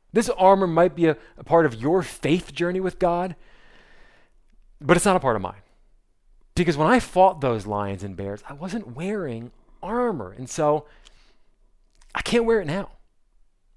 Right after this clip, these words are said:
So David took them off again. And he picked up five smooth stones from a stream, and he put them into his shepherd's bag. Then, armed with only his shepherd's staff and a sling,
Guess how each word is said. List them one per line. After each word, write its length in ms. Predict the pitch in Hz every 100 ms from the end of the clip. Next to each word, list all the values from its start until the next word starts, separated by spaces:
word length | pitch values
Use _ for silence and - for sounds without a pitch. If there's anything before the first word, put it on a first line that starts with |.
| _ _ _ _
So 80 | 160
David 360 | 180 190 202
took 240 | - 175 -
them 100 | 131
off 220 | 90 -
again. 200 | - - _ _ _ _ _ _ _ _ _ _ -
And 80 |
he 40 | 170
picked 240 | 220 -
up 200 | 202 143
five 380 | 156 147 160 151 - - -
smooth 460 | - - 139 131 -
stones 540 | - - 101 92 85
from 160 | - 104
a 40 |
stream, 400 | 98 - 143 85 - _ _ _ _ _ _ _
and 80 | 143
he 60 |
put 120 | 135 208
them 120 | 208
into 160 | 170
his 80 | 156
shepherd's 340 | - 104 - -
bag. 320 | 110 - - _ _ _ -
Then, 340 | 156 202 214 -
armed 420 | 143 147 202 226
with 260 | - 123 - - - -
only 320 | 143 160 170
his 360 | 117 135 120 - -
shepherd's 540 | - - - 214 190 -
staff 500 | - 180 190 220 -
and 280 | 131 117 101
a 80 |
sling, 760 | - - - 151 175 233 269